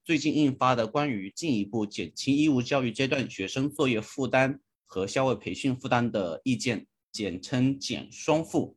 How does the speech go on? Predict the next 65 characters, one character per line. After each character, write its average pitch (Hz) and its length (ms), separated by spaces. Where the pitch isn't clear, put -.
一 113 120
个 127 140
就 127 100
是 120 160
学 101 200
生 127 240
的 104 120
作 139 200
业 123 100
负 117 180
担， 131 340
一 98 100
个 104 160
就 107 120
是 107 200
校 127 200
外 117 100
培 90 200
训 117 180
负 117 160
担。 123 300
这 151 120
个 139 120
文 107 240
件 110 420
最 139 120
近 135 140
印 123 180
发 131 160
以 95 180
后， 107 400
导 90 200
致 117 240
了 98 220
各 180 100
种 107 160
教 131 160
育 123 80
股 90 260
暴 110 160
跌， 104 320
三 156 320
大 151 160
巨 123 240
头 90 260
市 - 180
值 101 160
蒸 120 220
发 113 140
了 98 100
上 107 320
千 120 260
亿。 127 260
全 110 220
民 113 180
现 123 180
在 117 60
都 117 100
在 120 120
热 123 240
议 110 260
教 127 240
育 113 120
培 87 260
训 101 360